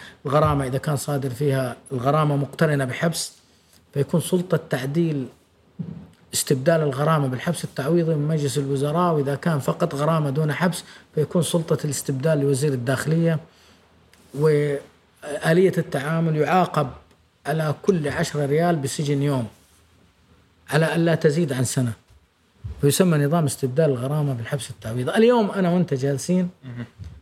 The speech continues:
Speaker 1: ادخل على جوجل واكتب استبدال الغرامة بالحبس التعويضي، حيطلع لك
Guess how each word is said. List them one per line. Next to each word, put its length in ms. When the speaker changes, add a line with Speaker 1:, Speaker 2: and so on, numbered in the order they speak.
Speaker 1:
ادخل 280
على 220
جوجل 340
واكتب 300
استبدال 480
الغرامة 400
بالحبس 360
التعويضي، 560
حيطلع 420
لك 460